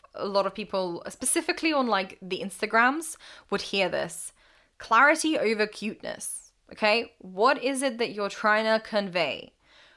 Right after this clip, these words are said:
What is it that you're trying to communicate? Be clear, not cute. I see so many people try and be unique in the completely wrong way. <laughs> Like, there's no other way of saying it.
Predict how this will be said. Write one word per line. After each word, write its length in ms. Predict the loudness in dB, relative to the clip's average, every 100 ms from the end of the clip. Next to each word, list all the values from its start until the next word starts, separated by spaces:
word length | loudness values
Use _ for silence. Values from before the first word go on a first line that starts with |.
| _ -14
What 320 | 0 2 2
is 160 | 2
it 140 | -2 -2
that 100 | -2
you're 140 | -4
trying 340 | -2 0 2 4
to 280 | 4 4 0
communicate? 1000 | -8 -8 -4 -4 -4 -8 -10 -10 -16 -18 _ _ _ -20 -4
Be 160 | -2 -2
clear, 640 | -6 -2 4 6 6 4
not 300 | 2 2 -2
cute. 340 | -6 -8 -8 -2
I 100 | 0
see 220 | 0 -4
so 200 | 0 2
many 180 | 2 0
people 640 | -2 -2 2 2 0 -4 _ -20 -20 _
try 280 | -6 2 4
and 280 | 4 2 0
be 380 | -2 -6 -8 -10
unique 800 | -10 -4 -4 -4 -6 -8 -16 -6
in 100 | 0
the 80 | 0
completely 960 | 0 -4 -2 -4 -2 0 0 -2 -4 -8 _ _ -12
wrong 320 | 0 2 2
way. 340 | 2 2 0 -8 0 6
<laughs> 180 | 6 6
Like, 360 | 4 6 6
there's 180 | 8 8
no 180 | 8 8
other 160 | 8
way 140 | 8 8
of 80 | 6
saying 360 | 6 6 4
it. 180 | -2